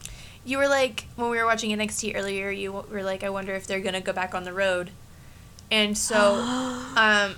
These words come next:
Speaker 1: so allegedly they are reportedly returning, but it's like a caveat kind of thing.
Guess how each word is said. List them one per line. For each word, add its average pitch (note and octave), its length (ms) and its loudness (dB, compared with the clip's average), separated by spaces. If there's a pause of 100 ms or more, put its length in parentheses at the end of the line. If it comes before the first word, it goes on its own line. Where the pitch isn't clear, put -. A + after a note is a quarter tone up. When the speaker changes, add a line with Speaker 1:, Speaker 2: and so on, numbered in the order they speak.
Speaker 1:
so A3+ 520 0 (160)
allegedly A#3+ 880 2
they G#3 380 2
are G#3+ 140 4
reportedly A3 840 0
returning, G3 760 -2 (720)
but A#3+ 200 4
it's A#3 160 4
like A3 120 2
a G#3+ 60 4
caveat G#3 720 2
kind F3+ 220 -6
of E3+ 80 -8
thing. E3 260 -6